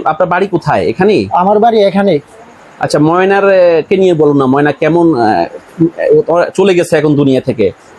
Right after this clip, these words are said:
Speaker 1: কেমন ছিল বা ছোট মানুষ?
Speaker 2: ময়না মনে করেন ক্লাস ফাইভে প-, লেখাপড়া করছে। আমাদের ইচ্ছা, হের বাপ মানে আমারে খুব ইয়া করে, আমার বউর ওয়াইফরাও মানে খুবই বড় বোন হিসেবে খুব ইয়া করে।
Speaker 1: হুম।
Speaker 2: আমরা নিয়ত আছি যে ময়নারে হাফিজি পাস করাবো। ফাইভে মাস স্বাভাবিক, ফাই-,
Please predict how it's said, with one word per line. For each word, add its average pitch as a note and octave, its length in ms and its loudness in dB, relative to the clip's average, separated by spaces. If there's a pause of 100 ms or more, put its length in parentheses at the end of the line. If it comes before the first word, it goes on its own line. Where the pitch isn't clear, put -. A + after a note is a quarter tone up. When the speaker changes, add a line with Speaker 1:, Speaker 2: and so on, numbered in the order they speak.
(100)
Speaker 1:
কেমন F3 360 2
ছিল D#3+ 340 2
বা C#3 300 0
ছোট E3+ 160 -2
মানুষ? D#3+ 480 0
Speaker 2:
ময়না A#3 680 2 (200)
মনে A3 240 2
করেন A3 260 0
ক্লাস A3 340 0 (540)
ফাইভে G#3 360 0
প-, A#3 200 -2
লেখাপড়া G#3+ 520 2
করছে। G#3 380 -2 (240)
আমাদের A#3 440 0
ইচ্ছা, A3 300 0
হের F#3+ 180 0
বাপ A3+ 220 0 (100)
মানে G#3+ 200 2
আমারে G#3 440 0
খুব B3+ 260 -4
ইয়া A3+ 160 2
করে, G3 220 2
আমার G3 280 0
বউর F#3+ 440 0
ওয়াইফরাও G#3+ 720 0
মানে G3 180 0
খুবই A3+ 320 -2
বড় G#3 200 2
বোন G3 180 0
হিসেবে A3 300 0
খুব B3+ 260 -4
ইয়া A#3 140 2
করে। E3 240 0 (520)
Speaker 1:
হুম। A#2+ 60 2
Speaker 2:
আমরা A#3 340 2
নিয়ত B3 260 0
আছি A3+ 280 2
যে A3+ 100 2
ময়নারে A3 380 2
হাফিজি G#3 440 0
পাস G3 260 0
করাবো। B3 440 2
ফাইভে G#3 300 0
মাস A3+ 220 -2
স্বাভাবিক, G3+ 540 -2
ফাই-, G#3 180 0